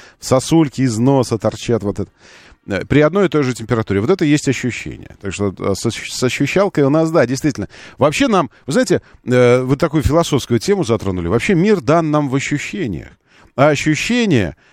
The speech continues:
это абсолютно зыбкая такая вещь, э, которая очень субъективная. Очень субъективная. Ну, к примеру, возьмём цвет. Понимаете, что нет никакого цвета, есть всего лишь длина волны, которая отражается,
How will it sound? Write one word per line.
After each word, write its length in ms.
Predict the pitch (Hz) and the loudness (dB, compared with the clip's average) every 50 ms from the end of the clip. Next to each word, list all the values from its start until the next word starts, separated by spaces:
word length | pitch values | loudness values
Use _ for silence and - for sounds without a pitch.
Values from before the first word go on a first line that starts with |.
| _ _ | _ _
это 360 | - 151 170 - 175 165 131 - _ _ _ - | -2 0 0 2 2 0 0 -2 _ _ _ -10
абсолютно 500 | - 110 - 175 202 226 196 170 180 160 | -8 -4 -2 -2 -2 -2 -2 0 0 0
зыбкая 520 | 123 120 160 214 196 - - 147 135 127 | 0 0 2 2 2 2 2 0 2 2
такая 420 | - 135 123 - 131 123 117 113 113 | 2 0 0 2 2 2 4 2 2
вещь, 440 | 113 131 180 214 214 180 - - _ _ _ _ _ _ _ - | 0 0 0 -2 -2 -2 -6 -10 _ _ _ _ _ _ _ -2
э, 680 | - 101 104 104 107 107 107 104 107 104 104 107 107 104 | 0 2 4 4 4 4 4 4 4 2 2 0 -2 -2
которая 500 | - 135 131 - 170 165 160 151 143 139 | 0 0 0 2 2 2 4 4 2 2
очень 260 | - - 185 180 - 165 | 2 0 0 -2 -2 -6
субъективная. 720 | - - 143 143 151 131 - - 78 67 - - - - _ _ _ _ | -6 -6 -4 -4 -4 -6 -6 -10 -12 -12 -14 -16 -20 -20 _ _ _ _
Очень 320 | - 185 170 131 - 98 | 0 2 2 2 0 -6
субъективная. 600 | 90 - - 65 71 65 - - - - - - _ _ | -10 -12 -12 -14 -14 -16 -18 -20 -20 -20 -20 -20 _ _
Ну, 100 | - 175 | -6 -4
к 40 | 160 | 0
примеру, 400 | - 180 180 175 165 156 143 117 _ _ _ _ _ _ _ | 2 2 4 4 4 2 0 -2 _ _ _ _ _ _ _
возьмём 440 | - 110 120 147 143 180 208 190 127 | -2 0 0 2 2 2 0 0 -2
цвет. 640 | - - - 98 85 90 104 113 120 - - - _ _ _ _ _ _ _ _ _ _ _ _ _ _ - - - | -4 -8 -10 -8 -6 -2 0 0 0 -2 -4 -16 _ _ _ _ _ _ _ _ _ _ _ _ _ _ -20 -18 -12
Понимаете, 440 | - - 104 101 101 110 139 - - | -8 -6 -2 0 0 0 0 -2 -4
что 100 | - 110 | -4 -2
нет 160 | 117 117 95 | 0 0 0
никакого 380 | 113 107 117 110 - 107 104 104 | 0 -2 -2 0 0 -2 -2 -4
цвета, 360 | - - 104 110 110 - 101 | -4 -2 -2 0 0 0 -2
есть 220 | 90 98 104 - | -4 -4 -6 -6
всего 240 | - - 110 104 110 | -6 -4 -2 0 0
лишь 160 | 113 110 104 | 0 0 -2
длина 300 | 87 90 101 104 110 104 | -4 -4 -2 0 0 2
волны, 320 | 101 110 107 104 113 127 117 | 2 0 0 0 0 0 0
которая 320 | 107 95 98 101 101 98 | 0 -2 0 0 0 0
отражается, 640 | - 95 107 101 98 117 117 113 107 - - 90 | 0 0 -2 0 2 2 2 2 2 -2 -6 -8